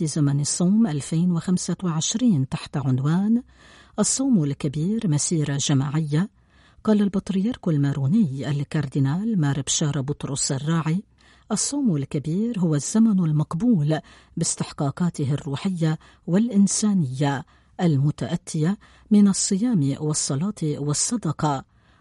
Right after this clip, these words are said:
ومن التوبة والمصالحة. إنه زمن النعمة المؤدي بنا إلى العبور مع فصح المسيح إلى الحياة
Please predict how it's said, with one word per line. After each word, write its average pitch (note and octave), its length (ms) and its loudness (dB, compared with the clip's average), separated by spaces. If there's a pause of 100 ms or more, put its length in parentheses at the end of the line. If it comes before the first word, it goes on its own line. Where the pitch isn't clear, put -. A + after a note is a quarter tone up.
ومن D#3 320 4
التوبة D3 800 -4
والمصالحة. C#3+ 1040 -2 (760)
إنه E3+ 520 2
زمن D3 420 -2
النعمة E3 500 0 (420)
المؤدي G#3 580 2
بنا D3+ 320 0
إلى E3 260 -2
العبور D3 640 0 (300)
مع C#3+ 260 0
فصح - 340 -6
المسيح F#3 760 -2 (440)
إلى G3+ 160 2
الحياة D#3+ 460 -2